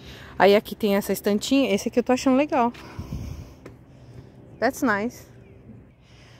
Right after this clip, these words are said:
Aí tem essa estantinha aqui, gente, que eu não sei o que que ela é. Mas ela também é bem bonitinha, ó. E tá faltando alguma parte aqui em cima, que eu não sei o que que é.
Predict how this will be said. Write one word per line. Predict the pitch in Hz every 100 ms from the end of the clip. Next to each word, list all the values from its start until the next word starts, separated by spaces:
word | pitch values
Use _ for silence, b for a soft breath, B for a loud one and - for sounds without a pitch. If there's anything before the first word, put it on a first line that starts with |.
| b b
Aí | 208 233
tem | 262 240 240
essa | 254
estantinha | 247 277 254 - 247
aqui, | - 294
gente, | 254 233 -
que | 254
eu |
não | 247 311
sei | - 277
o |
que | - 262
que | 262
ela | 262 330
é. | 262 240 - _ b b b b
Mas | 214 226
ela | 214
também | 220 247 247 254
é |
bem | 233 277
bonitinha, | 381 440 - - 214 196
ó. | 185 b b b b - -
E | 202
tá | - 208 202
faltando | 226 220 226
alguma | 220 226 277
parte | - 208 208
aqui | - 202
em |
cima, | 208 180
que |
eu | 190
não | 202
sei | - 185
o |
que | - 196
que | -
é. | 185